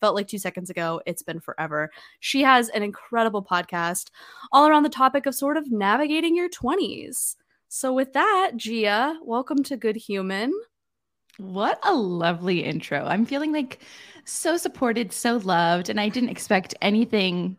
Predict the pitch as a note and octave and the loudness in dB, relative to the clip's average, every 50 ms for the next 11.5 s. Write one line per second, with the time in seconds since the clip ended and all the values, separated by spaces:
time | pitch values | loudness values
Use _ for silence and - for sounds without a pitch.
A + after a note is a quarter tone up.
0 | _ - G3 F#3+ E3+ D#3+ D#3 D#3 - E3 E3+ - D3 - - - - - - _ | _ -4 -2 -2 -2 -2 -2 -2 -4 -4 -2 -2 -4 -4 -4 -8 -12 -18 -20 _
1 | _ _ _ _ _ _ - - E3 - - - - G#3 F3+ F3+ E3 - - D3+ | _ _ _ _ _ _ -10 -8 -8 -8 -8 -6 -4 -2 -2 0 0 0 0 0
2 | D#3+ F3 - G3 G3 E3 E3 D3 E3 - E3+ B2+ D3+ F3 - A#3 A3+ A3+ A#3+ - | -2 -4 -6 -2 0 2 2 2 2 2 2 2 2 0 -4 -2 -2 -2 -4 -4
3 | - A3+ G#3+ A3+ G#3+ G3+ F3+ F3 G3+ G3+ G3 F3 G#3 G3+ - - - _ - - | -8 -8 -4 -4 -4 -4 -2 -2 0 0 0 0 -4 -6 -8 -10 -12 _ -6 -4
4 | F3+ E3+ E3+ E3+ D#3+ D#3 D#3 - _ _ _ - - - - - D#3+ D#3 F#3 F#3 | -2 -2 -2 -2 -2 -4 -6 -8 _ _ _ -20 -20 -18 -16 -14 -8 -4 0 0
5 | F3+ F3 E3+ - - D3 D3 D#3+ - - F#3+ F3 E3 D#3+ D#3 E3 F3+ F#3+ F#3+ F#3 | 2 0 0 -2 -4 -4 -4 -2 -2 -2 -2 0 0 0 0 0 0 0 0 0
6 | - E3+ E3 D#3 D#3+ - - - - G3 E3 D3+ D#3 - F#3 D#3+ E3+ F3 - F3 | 0 0 0 -2 -4 -8 -14 -10 -6 -2 -2 -2 -2 -2 -2 -2 -2 -4 -2 -2
7 | E3 E3 - D#3 D#3+ D#3+ F3 G3+ G3+ - - - - - - - _ - G#3 F#3 | -2 -2 -2 -2 -2 0 0 0 -2 -4 -10 -18 -18 -18 -20 -20 _ -6 -4 -2
8 | - F#3+ E3 - - F3 G3+ A#3+ B3+ - - - - _ _ _ - B3 C4+ D4 | 0 -2 -2 0 2 2 2 2 0 -4 -12 -20 -20 _ _ _ 0 0 0 2
9 | E4 F4+ F4 F4 D4 C#4+ - - A3 G#3 G#3 - - A3+ F3+ F3+ F3 E3+ - - | 2 0 0 0 -2 -4 -2 -2 -2 -2 -4 -4 -4 -2 -2 -2 -2 -2 -4 -4
10 | F3+ F3 - - E3 - F3 F3 - - - - F#3+ F3+ - _ F#3 E3 - F3+ | -4 -4 -4 -6 -6 -6 -8 -8 -10 -12 -6 -4 -4 -4 -4 _ -6 -4 -4 -4
11 | - - - F#3+ D#3 - - - - F3 | -4 -4 -4 -4 -2 0 0 -2 -2 -4